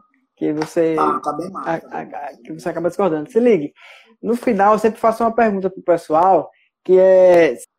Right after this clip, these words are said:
Speaker 1: o que é ser um artista, né? Só que aí você já acabou respondendo ela antes da hora,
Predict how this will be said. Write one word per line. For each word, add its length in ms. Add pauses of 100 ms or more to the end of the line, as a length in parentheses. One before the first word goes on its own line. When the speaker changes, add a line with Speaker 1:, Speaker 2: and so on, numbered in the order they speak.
(140)
Speaker 1:
o 80
que 160
é 120
ser 200
um 80
artista, 640 (460)
né? 260 (920)
Só 160
que 100
aí 100
você 220
já 80
acabou 280
respondendo 520
ela 200
antes 180
da 160
hora, 280